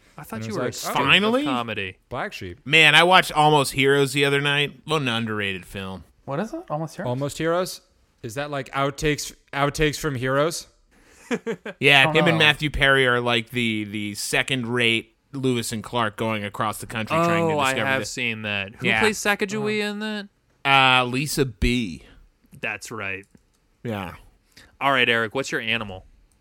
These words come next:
Speaker 4: Uh, one of those hero dogs from Zero Dark Thirty. You know, the Navy seal
Speaker 3: Nice.
Speaker 4: ones?
Speaker 1: Yeah,
Speaker 3: Yes,
Speaker 1: yeah,
Speaker 3: of
Speaker 1: yeah.
Speaker 3: course.
Speaker 1: Fuck yeah. Okay.
Speaker 4: Uh, they could fly in a helicopter, and quite frankly, they're patriotic, and we need that energy.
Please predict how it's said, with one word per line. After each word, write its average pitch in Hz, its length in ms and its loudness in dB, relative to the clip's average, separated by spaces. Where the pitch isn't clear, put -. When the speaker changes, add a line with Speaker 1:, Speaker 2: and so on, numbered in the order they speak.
Speaker 4:
Uh, 160 460 8
one 156 260 -4
of 175 120 0
those 165 220 0
hero 151 320 0
dogs 131 340 2
from 127 180 -10
Zero 120 220 -6
Dark 117 200 -4
Thirty. 107 420 -8
You 131 100 -8
know, 127 100 -6
the 123 80 -8
Navy 127 260 -6
seal 117 180 -4
Speaker 3:
Nice. 131 140 0
Speaker 4:
ones? 135 280 -2
Speaker 1:
Yeah, 127 80 2
Speaker 3:
Yes, 123 140 4
Speaker 1:
yeah, 117 100 2
Speaker 3:
of 113 60 0
Speaker 1:
yeah. 104 60 -4
Speaker 3:
course. 107 180 -4
Speaker 1:
Fuck 113 100 -8
yeah. 104 200 -6
Okay. 113 80 -10
Speaker 4:
Uh, 139 440 6
they 147 200 -2
could 143 280 -2
fly 156 280 2
in 156 60 0
a 151 60 0
helicopter, 170 960 2
and 135 80 -8
quite 156 220 -2
frankly, 175 360 -6
they're 151 140 -8
patriotic, 113 720 -8
and 120 80 -12
we 120 240 -10
need 117 200 -10
that 113 180 -4
energy. - 360 -14